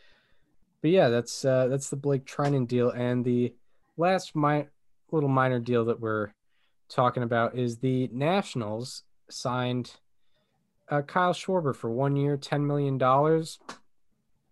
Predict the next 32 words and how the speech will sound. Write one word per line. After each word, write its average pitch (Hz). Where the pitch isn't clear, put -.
Uh, 107
still, 143
it 123
is 123
unclear 120
whether 117
there 107
will 107
be 107
a 101
D 123
H 180
or 135
not 110
in 110
the 101
N 107
L, 95
so 98
we 101
will 98
see 104
where 117
he 120
hen-, 113
where 113
he 131
ends 113
up 110
in 113
the 110
lineup 104